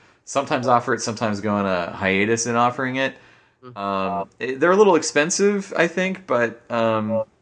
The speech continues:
Speaker 1: you know, they're, they're not bad from what I can see, but I don't know anyone who owns one.
Speaker 2: Yeah, th-, I would wanna see one, I guess, in person before I really decided. But I'm perfectly happy with the one that I painted and did myself, so.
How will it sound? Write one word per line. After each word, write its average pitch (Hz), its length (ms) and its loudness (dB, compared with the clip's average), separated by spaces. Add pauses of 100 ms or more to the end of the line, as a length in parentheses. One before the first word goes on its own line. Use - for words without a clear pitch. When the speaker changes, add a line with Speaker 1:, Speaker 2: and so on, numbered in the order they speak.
(720)
Speaker 1:
you 226 120 -6
know, 226 300 0
they're, 190 140 0
they're 185 160 -2
not 196 160 4
bad 160 280 4
from 147 180 -4
what 139 100 6
I 135 60 6
can 120 320 -4
see, 156 460 -2
but 131 180 2
I 117 80 8
don't 131 120 2
know 113 140 2
anyone 101 220 0
who 90 100 -2
owns 95 160 -2
one. 80 220 -14 (420)
Speaker 2:
Yeah, 123 380 0
th-, 151 180 4
I 180 80 8
would 180 180 6
wanna 160 220 6
see 147 220 -2
one, 131 240 2
I 120 100 6
guess, 123 220 -4
in 117 80 -6
person 123 360 -2
before 120 320 2
I 123 40 8
really 120 240 2
decided. 123 520 2 (280)
But 165 100 6
I'm 170 80 6
perfectly 175 380 4
happy 139 320 2
with 117 140 -6
the 123 100 -4
one 123 140 0
that 120 100 4
I 117 240 4 (100)
painted 123 300 -6
and 117 200 -10
did 123 160 -8
myself, 117 640 0
so. 113 500 -2